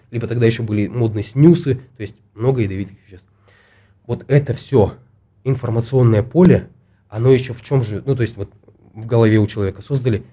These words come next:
но в реальный мир, мы, если мы выходим, на каждом углу, что у нас? Магазин алкогольный, там, ну, вот у нас в Тюмени красное, белое, синее, зелёное, э, тёмное, с-,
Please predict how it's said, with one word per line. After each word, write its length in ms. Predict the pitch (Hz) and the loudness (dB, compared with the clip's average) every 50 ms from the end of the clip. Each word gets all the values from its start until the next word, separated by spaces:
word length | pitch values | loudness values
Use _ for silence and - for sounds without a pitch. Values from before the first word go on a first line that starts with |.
| _ _ _ | _ _ _
но 160 | 117 120 123 | -4 -2 -2
в 60 | 110 | 0
реальный 360 | 120 127 127 123 117 117 113 110 | 2 2 4 4 4 4 2 2
мир, 180 | 113 110 107 | 0 -2 -2
мы, 80 | 107 104 | -2 -4
если 180 | 101 - - | -8 -8 -10
мы 140 | 101 104 101 | -10 -8 -8
выходим, 480 | 98 98 - - 143 131 - - - - _ | -8 -8 -4 -2 -2 0 -2 -2 -6 -10 _
на 80 | - - | -12 -4
каждом 340 | - 113 110 107 110 104 | -4 -4 -2 -2 -2 -4
углу, 340 | 107 107 120 139 160 147 - - _ _ | -2 -2 0 0 0 0 -2 -8 _ _
что 140 | _ 135 135 | _ 0 2
у 40 | 139 | 4
нас? 220 | 143 139 - - _ _ _ _ _ _ _ _ | 4 2 0 -4 _ _ _ _ _ _ _ _
Магазин 440 | 104 101 101 110 104 107 120 117 | -12 -10 -8 -8 -8 -4 -4 -4
алкогольный, 500 | 110 104 107 104 98 104 110 107 107 101 | -4 -4 -6 -8 -6 -4 -4 -2 -2 -4
там, 200 | 95 - 95 92 113 | -6 -8 -10 -6 -4
ну, 80 | 135 | -4
вот 140 | 120 - - | -4 -4 -6
у 20 | 90 | -10
нас 140 | 90 90 | -14 -14
в 60 | - _ | -14 _
Тюмени 380 | 101 107 123 135 127 123 - - - _ _ _ _ | -4 0 0 0 0 0 -4 -8 -16 _ _ _ _
красное, 360 | 113 110 110 113 - 110 107 | -4 -4 -4 -2 -4 -4 -4
белое, 460 | 107 117 120 131 127 127 127 127 127 127 - | -2 0 2 2 4 4 4 2 0 -2 -8
синее, 320 | - - 104 104 101 101 | -12 -8 -6 -6 -6 -6
зелёное, 560 | 98 107 113 120 131 131 127 123 117 117 117 - - _ | -6 -4 -2 0 0 2 2 2 0 0 -2 -6 -12 _
э, 140 | - - - - _ _ | -20 -20 -20 -20 _ _
тёмное, 300 | 120 110 110 107 104 104 | -8 -6 -4 -4 -6 -6
с-, 100 | 101 - | -8 -12